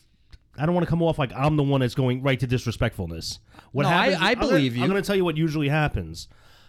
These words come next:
Speaker 1: S-, they, they, those people will drop a comment, and I'll be like, "Come on, man. Stop. Don't do
Speaker 2: They're
Speaker 1: that."
Speaker 2: ribbing you, though.
Speaker 1: Right. And then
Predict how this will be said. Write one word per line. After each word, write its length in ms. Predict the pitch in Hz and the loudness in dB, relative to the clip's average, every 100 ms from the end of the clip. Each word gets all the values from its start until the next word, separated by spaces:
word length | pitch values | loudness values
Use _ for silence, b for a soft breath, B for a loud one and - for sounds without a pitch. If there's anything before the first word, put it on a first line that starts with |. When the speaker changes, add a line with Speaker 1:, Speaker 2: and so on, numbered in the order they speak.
| b b - - - _ - - - - | b b -20 -20 -20 _ -20 -20 -20 -12
Speaker 1:
S-, 280 | - - - | -8 -8 -8
they, 580 | - 131 143 165 202 254 - | -6 0 2 4 2 0 -6
they, 460 | 120 135 165 147 | 0 4 6 6
those 320 | 131 143 196 | 4 4 4
people 320 | - 180 170 165 | 2 0 2 2
will 100 | 135 | 2
drop 300 | 107 117 180 | 0 -2 -2
a 60 | |
comment, 520 | 180 147 120 117 127 139 | -2 0 0 2 0 0
and 80 | |
I'll 60 | 139 | -2
be 60 | 131 | 0
like, 280 | 117 - | -2 -4
"Come 160 | - 170 | -4 -4
on, 160 | 87 82 | -4 -6
man. 360 | 85 82 85 | -8 -6 -8
Stop. 400 | - 113 80 78 | -4 -6 -6 -4
Don't 180 | 127 120 | -2 0
do 80 | - | 0
Speaker 2:
They're 140 | 185 | 0
Speaker 1:
that." 40 | 196 | 0
Speaker 2:
ribbing 420 | 185 208 156 117 | 0 0 0 -2
you, 180 | 101 95 | -2 -4
though. 360 | 85 85 78 80 | -4 -4 -4 -6
Speaker 1:
Right. 560 | 113 127 160 131 98 - - | -4 0 2 2 -2 -10 -4
And 140 | 147 | 0
then 260 | 147 147 | 0 0